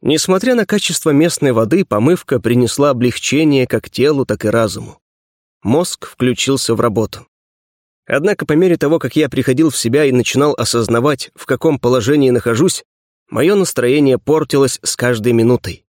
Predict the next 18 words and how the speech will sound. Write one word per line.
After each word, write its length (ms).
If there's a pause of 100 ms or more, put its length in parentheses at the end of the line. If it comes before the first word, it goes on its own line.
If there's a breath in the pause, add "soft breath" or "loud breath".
(280)
Совсем 540
паршивым 640
оно 160
стало, 420
когда 240
я 240
детально 540
осмотрел 600 (260)
все 300
свои 300
параметры. 640 (540)
О 140
заклинаниях 760
царя 320
Нидоса 540 (120)
можно 440
было 280
забыть. 480